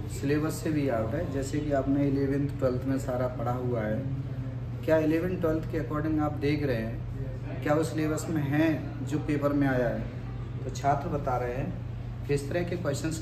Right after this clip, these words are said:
कई आए हैं जो हमारे ग्यारहवीं, बारहवीं में भी नहीं है। तो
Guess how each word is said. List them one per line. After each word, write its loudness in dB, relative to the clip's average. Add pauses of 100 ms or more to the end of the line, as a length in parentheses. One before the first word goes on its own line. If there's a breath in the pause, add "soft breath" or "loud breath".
कई 4
आए 0
हैं 0
जो 0
हमारे 0
ग्यारहवीं, 2
बारहवीं 0
में 0
भी 0
नहीं 4
है। -4
तो 0